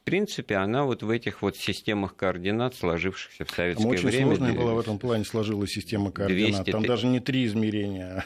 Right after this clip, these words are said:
Speaker 2: а <laughs> значительно больше.
Speaker 1: Давайте пока
Speaker 2: Мгм.
Speaker 1: мы щас вот к-, в эти цифры окунаться не будем, у нас есть звонок, да, добрый
Speaker 2: Пожалуйста.
Speaker 1: вечер, мы вас слушаем.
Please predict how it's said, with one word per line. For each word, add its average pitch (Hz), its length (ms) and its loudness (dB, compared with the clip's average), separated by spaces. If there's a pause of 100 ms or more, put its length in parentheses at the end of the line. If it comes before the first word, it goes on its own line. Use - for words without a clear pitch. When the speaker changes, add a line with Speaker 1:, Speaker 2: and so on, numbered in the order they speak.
(120)
Speaker 2:
а 214 60 0
<laughs> - 0 -
значительно 110 640 0
больше. 113 500 0 (140)
Speaker 1:
Давайте 110 300 0 (100)
пока 104 240 0
Speaker 2:
Мгм. 98 100 4
Speaker 1:
мы 98 120 4
щас - 320 -2
вот 90 140 -2 (100)
к-, - 40 0
в 90 260 2
эти 95 180 0
цифры 87 540 0
окунаться 85 500 0
не 85 120 4
будем, 120 320 2
у 85 40 2
нас 82 220 -2
есть 85 160 0
звонок, 90 460 2
да, 87 160 2
добрый 101 300 2
Speaker 2:
Пожалуйста. 113 60 2
Speaker 1:
вечер, 87 260 -2
мы 80 100 2
вас 82 140 -4
слушаем. 80 400 -2